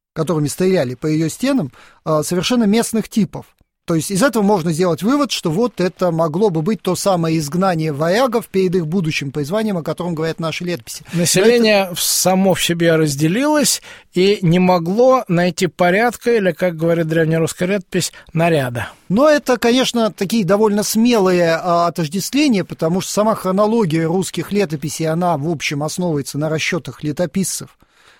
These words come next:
Speaker 1: А, вот, на легендарных сведениях, на том, что вот первые князья, каждый княжил по тридцать три года, и от этого отсчитывается вглубь. То есть, понимаете, мы не можем на эту хронологию полагаться. Но то, что, а, действительно вот эти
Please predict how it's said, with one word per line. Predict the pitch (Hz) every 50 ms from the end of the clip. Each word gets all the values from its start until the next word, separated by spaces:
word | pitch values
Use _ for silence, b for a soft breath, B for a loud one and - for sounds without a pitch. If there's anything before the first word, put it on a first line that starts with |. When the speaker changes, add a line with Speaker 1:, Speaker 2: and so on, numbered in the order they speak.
| b b b b -
Speaker 1:
А, | 147 151 151 151 151 151 147
вот, | 147 143 165 196 190 175 156 -
на | 156 160 165 160 156 156
легендарных | 156 160 156 185 180 180 226 220 196 165 160 147
сведениях, | - - 170 190 233 240 175 170 160 156 156 - -
на | 160 151
том, | - 185 165 151
что | - - 147
вот | 139 -
первые | - 196 185 160 156 151
князья, | - - 160 156 151 214 226 214
каждый | - - 170 165 123 165 143
княжил | - 170 175 165 123 147 147
по | 123 - 165
тридцать | - - 170 165 143 - - 135 -
три | - 156 151
года, | 147 208 240 254 220 180 165
и | 156
от | 151 151 -
этого | 202 196 - 185 175 170 165 B B B B B B
отсчитывается | - 160 - - - 214 175 - 165 165 165 156 - 175
вглубь. | 165 165 214 208 214 196 147 - - - - -
То | - 143
есть, | 139 123 -
понимаете, | - 160 160 185 214 214 202 - 127
мы | 139 165 175
не | 175
можем | 185 202 220 190 135 147
на | 139
эту | 139 139 139 -
хронологию | - 156 143 151 151 156 139 127 127 135
полагаться. | - 151 147 151 151 147 143 - - - - B B B B B B B B
Но | - 170 208
то, | 214 - 285 311 311
что, | - - - - 240 233 233 220 202 -
а, | 220 208 196 190 185 175
действительно | 147 147 214 190 - 277 285 269 - 208 180 180 180
вот | 156 165 196 - -
эти | 220 208 160 - 180 170 165 151